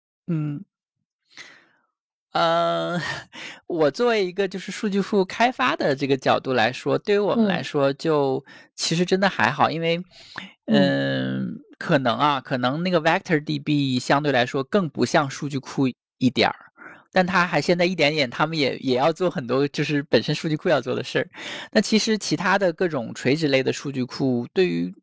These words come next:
Speaker 1: 这个数据库内核的研发人员来说，其实区别不是特别大，他们本质上都是还是要，呃，就是维护这样一个就是数据密集的这样的一个，一个类型的系统。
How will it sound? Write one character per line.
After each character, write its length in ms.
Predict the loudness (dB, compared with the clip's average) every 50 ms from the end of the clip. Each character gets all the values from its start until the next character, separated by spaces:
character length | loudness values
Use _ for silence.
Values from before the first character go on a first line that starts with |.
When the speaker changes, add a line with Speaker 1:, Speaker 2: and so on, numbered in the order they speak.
| _ -2
Speaker 1:
这 120 | 0 0
个 80 | 0 0
数 160 | -2 -2 -2
据 80 | -2
库 160 | -2 -2 -2 0
内 180 | 2 2 2
核 280 | 0 0 -4 -4 -4 -2
的 340 | 0 0 2 2 2 0 -2
研 300 | -2 0 0 0 0 2
发 260 | 0 0 2 2 0
人 240 | 0 -2 0 0 2
员 140 | 2 2 2
来 160 | 2 0 0
说， 380 | -2 -4 -2 0 0 0 0 -2 -8 -18 -18 -10 -2
其 140 | 0 0 0
实 160 | 0 -2 -4
区 260 | -4 -6 -4 -2 -2
别 220 | -2 0 0 0 0
不 240 | 0 -2 -4 -2 -2
是 60 | -2
特 180 | -2 -2 0
别 100 | 0 0 2
大， 180 | 2 0 0 0
他 140 | -4 -4 -4
们 100 | -2 0
本 160 | 0 0 -2
质 140 | -2 -4 -2
上 340 | 0 0 0 0 -2 -4
都 180 | -2 0 0 0
是 180 | 0 -2 -4 -2
还 180 | -2 -2 -2
是 140 | -2 -2 0
要， 320 | 0 2 2 0 0 -2 _ -18 -20 -18 -16 -16 -18 -18 -20 -18 _ -4
呃， 280 | -2 0 0 0 0
就 140 | -2 -4 -4
是 100 | -4 -2
维 160 | 0 2 2
护 260 | 2 2 2 0 0
这 100 | 2 2
样 180 | 0 0 0 -2
一 80 | -4 -4
个 280 | -2 0 2 2 2
就 120 | 0 -2 -6
是 260 | -6 -4 -2 -2 -2
数 240 | -2 0 0 0 2
据 140 | 2 0 0
密 180 | 2 2 0
集 180 | 0 0 0 2
的 100 | 2 2
这 100 | 2 2
样 160 | 0 0 0 -2
的 60 | -6
一 60 | -6
个， 320 | -4 -2 0 0 0 0
一 140 | -2 -2 -2
个 200 | 0 0 0 0 0 _ 2
类 120 | 2 2
型 160 | 2 -2 -6
的 80 | -6 -6
系 200 | -4 -4 -4 -4
统。 240 | -4 -4 -8 -8